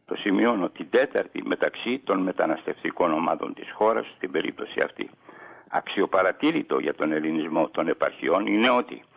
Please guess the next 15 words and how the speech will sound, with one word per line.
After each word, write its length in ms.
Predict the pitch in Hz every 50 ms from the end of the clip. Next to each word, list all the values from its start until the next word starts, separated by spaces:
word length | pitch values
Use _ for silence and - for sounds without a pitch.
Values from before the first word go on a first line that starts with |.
| - - - - - - - -
εκεί 500 | - 82 71 - - - 131 - - - -
βρίσκει 320 | 113 117 113 - - 110
κανείς 340 | - - 92 95 101 104 - - -
κυρίως 540 | - 90 87 92 107 127 143 156 147 - - - - - - - - _
πρώτης 400 | - - 127 143 135 135 107 87
γενιάς 380 | 82 82 82 82 82 78 76 -
μετανάστες, 640 | - 78 76 - 71 71 82 90 120 - - - - - -
γιατί 220 | - 95 87 -
τα 140 | - - 98
παιδιά 380 | - - 85 87 85 90 104 120
τους 180 | - - 76 - - - _ - - _
συχνά, 680 | - - - - 85 - - 90 90 92 107 127 139 - -
για 200 | - - 85 87
προφανείς 600 | - 90 90 - - 87 87 104 113 107 87 80
λόγους, 400 | 78 80 87 101 123 78 82